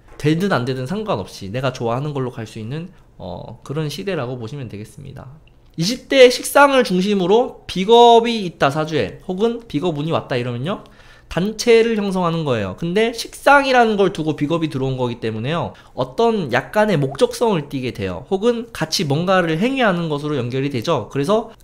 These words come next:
그럼 동아리라던가 동호회라던가 어떤 모임이라던가 이런 거를 굉장히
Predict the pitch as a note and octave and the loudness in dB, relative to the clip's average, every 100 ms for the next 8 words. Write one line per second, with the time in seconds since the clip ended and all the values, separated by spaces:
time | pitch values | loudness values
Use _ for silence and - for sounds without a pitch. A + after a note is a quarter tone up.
0 | - G3 F3+ C#3+ D3+ G#3 A3 F#3 D3 A2+ | -4 -4 -2 0 4 6 6 2 0 -2
1 | C#3+ C4 - - - - - D#3+ G#3+ A3+ | -2 -2 -6 -20 -20 -18 -4 0 2 4
2 | B3+ A3+ D#3 A2 G#2 D#3 A#3+ - - - | 4 6 4 0 -2 -2 -4 -8 -20 -14
3 | A#2 - D3+ A2+ G#2 C3 G3 G3+ C#3 G#2+ | -10 -4 -4 -4 -2 0 0 2 0 -2
4 | G#2+ E3 D#3 F3+ A#3 A#3 G#3+ G3 F3 A3+ | -6 -4 0 2 2 4 2 0 -4 0
5 | B3 A#3 F3 G#2+ | 0 2 -2 -4